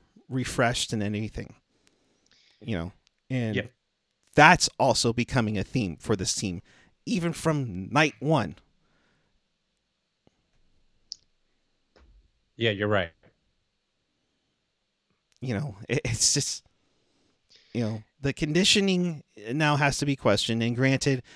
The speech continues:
Speaker 1: everything that they've gone through and everything, you know,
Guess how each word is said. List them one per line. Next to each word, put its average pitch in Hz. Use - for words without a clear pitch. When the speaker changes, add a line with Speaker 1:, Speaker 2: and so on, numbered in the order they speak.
Speaker 1:
everything 147
that 135
they've 139
gone 131
through 127
and 135
everything, 123
you 123
know, 92